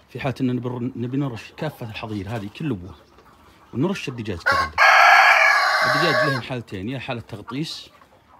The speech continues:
ونشوف، آه، على حسب استشارة البيطري.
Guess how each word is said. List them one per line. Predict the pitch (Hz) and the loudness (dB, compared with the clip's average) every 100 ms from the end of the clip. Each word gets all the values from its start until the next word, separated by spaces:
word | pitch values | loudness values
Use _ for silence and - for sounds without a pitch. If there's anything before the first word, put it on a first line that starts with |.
| - | -10
ونشوف، | 123 170 - - - 117 | -4 -4 -4 -8 -18 -10
آه، | 127 127 | -8 -8
على | 131 131 | -6 -6
حسب | 160 143 | -6 -8
استشارة | 120 - 151 135 131 | -12 -8 -6 -6 -8
البيطري. | 117 110 110 101 92 | -8 -4 -4 -6 -12